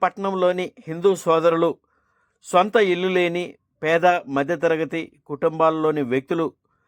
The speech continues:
మరణించినప్పుడు బాడుగ ఇళ్లలో నివసిస్తున్న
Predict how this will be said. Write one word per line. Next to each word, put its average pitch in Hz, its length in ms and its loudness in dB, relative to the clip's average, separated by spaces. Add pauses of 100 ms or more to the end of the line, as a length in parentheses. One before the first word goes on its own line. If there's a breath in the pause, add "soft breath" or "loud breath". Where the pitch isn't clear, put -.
(400)
మరణించినప్పుడు 175 800 0 (1000)
బాడుగ 202 320 4 (200)
ఇళ్లలో 165 300 4 (140)
నివసిస్తున్న 151 640 -4